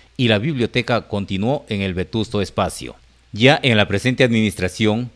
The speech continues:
luego de una primera intervención en el edificio, se dijo que este quedaría habilitado.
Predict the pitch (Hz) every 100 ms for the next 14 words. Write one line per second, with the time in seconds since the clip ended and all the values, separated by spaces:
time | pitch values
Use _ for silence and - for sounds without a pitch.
0 | _ - 101 139 131 113 104 101 104 104
1 | 127 120 104 98 95 - 120 131 120 101
2 | 95 92 92 82 - 139 - 98 113 113
3 | 98 - - 139 151 147 127 104 104 110
4 | 113 110 104 101 98 113 90 76